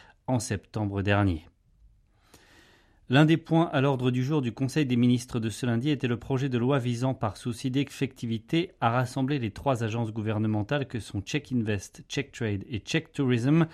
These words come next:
chargées de la promotion du pays et du soutien à ses entreprises. Le projet prévoit de réunir ces trois agences sous le même toit au siège actuel de Czech Invest, dans la rue Szczepanska à Prague. Ce projet suscite des critiques, notamment de la part de la Chambre de commerce tchèque.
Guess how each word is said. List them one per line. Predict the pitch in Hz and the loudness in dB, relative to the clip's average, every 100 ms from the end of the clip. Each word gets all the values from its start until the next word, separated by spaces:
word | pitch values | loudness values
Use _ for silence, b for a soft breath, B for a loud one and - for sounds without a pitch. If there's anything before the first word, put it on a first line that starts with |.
| B B _ | B B _
chargées | - 120 107 117 - | -2 -2 0 -4 -4
de | 110 | -6
la | 98 | -6
promotion | 98 113 110 104 117 | -6 -4 -4 -2 -4
du | 101 | -4
pays | 95 120 135 139 | -2 0 2 0
et | |
du | 98 98 | -2 -6
soutien | - 104 - 110 123 | -8 -12 -4 -4 -4
à | 107 | -8
ses | - 98 110 | -6 -4 -2
entreprises. | 127 113 - 113 113 135 156 165 B B B _ | -2 -4 -4 0 2 4 2 -2 B B B _
Le | 117 | -4
projet | - 120 107 120 | -2 -2 -2 -2
prévoit | - 107 107 110 | -4 -4 -2 -2
de | 104 | 0
réunir | 101 107 107 107 | 0 0 0 -2
ces | - | -8
trois | 101 - 101 | -8 -6 -4
agences | 107 104 107 - | -2 -2 -4 -6
sous | - | -6
le | 101 98 | -2 2
même | 120 120 | 2 0
toit | - 127 123 135 | -2 0 0 0
au | 120 | -4
siège | 101 - 113 98 - | -8 -4 -2 -2 -4
actuel | 123 - - 107 98 | -6 -8 -6 -4 -2
de | 101 | -4
Czech | - 135 - | -4 -6 -6
Invest, | 101 101 135 - - b b b b | -6 0 0 -2 -10 b b b b
dans | 123 113 | 0 4
la | 110 | 4
rue | 104 98 | 2 -2
Szczepanska | - - 135 113 101 - 107 107 | -6 -4 -2 0 -2 -4 -4 -4
à | - 98 | -4 -8
Prague. | - 120 131 147 151 - B B B | -2 4 6 6 4 -2 B B B
Ce | - 147 | -2 -2
projet | - 139 120 110 | 0 0 0 -2
suscite | - 110 127 113 123 | -4 -6 -6 -6 -6
des | 107 98 | -6 -4
critiques, | - 160 165 165 | -2 -2 -2 0
notamment | 151 127 135 127 123 - | 2 2 4 4 2 0
de | 123 107 | -4 0
la | 104 101 | 0 0
part | - 110 | 0 -2
de | 104 | -2
la | 98 92 | -2 -2
Chambre | - 151 120 | 0 0 0
de | 104 | -2
commerce | 101 151 151 - - | 0 2 2 0 -6
tchèque. | - 117 123 - | -2 -2 -2 -10